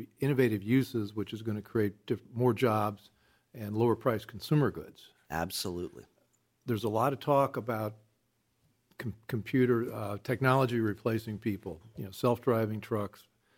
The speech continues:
Speaker 1: putting six million truck drivers out of work, uh, on and on. What's your take on that?
Speaker 2: That is the quickest path to the end of work that I describe.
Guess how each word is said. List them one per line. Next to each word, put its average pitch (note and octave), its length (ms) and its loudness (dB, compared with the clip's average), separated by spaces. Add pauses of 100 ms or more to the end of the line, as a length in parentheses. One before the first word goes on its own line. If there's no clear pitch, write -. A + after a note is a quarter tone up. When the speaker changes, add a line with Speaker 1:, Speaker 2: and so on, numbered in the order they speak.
(300)
Speaker 1:
putting A2 260 0
six - 300 -6
million G#2+ 260 -2
truck G#2+ 260 -4
drivers G2 440 -4
out F#2+ 120 -12
of F#2+ 140 -14
work, G2 280 -4 (180)
uh, F#2+ 220 -6 (280)
on A2+ 160 -2
and G#2+ 100 -2
on. G2 300 -4 (920)
What's C3 260 2
your C3 80 4
take A2 300 -2
on F#2 160 -6
that? F2+ 220 -16 (1080)
Speaker 2:
That A2+ 320 2
is G2 240 -4
the - 120 -8
quickest - 640 -6
path F#2+ 380 -2 (120)
to F#2 80 -18
the F2 160 -4
end E2+ 200 -6
of D#2 100 -18
work D#2+ 300 -12
that D2+ 100 -10
I D2 140 -12
describe. C#2+ 640 -10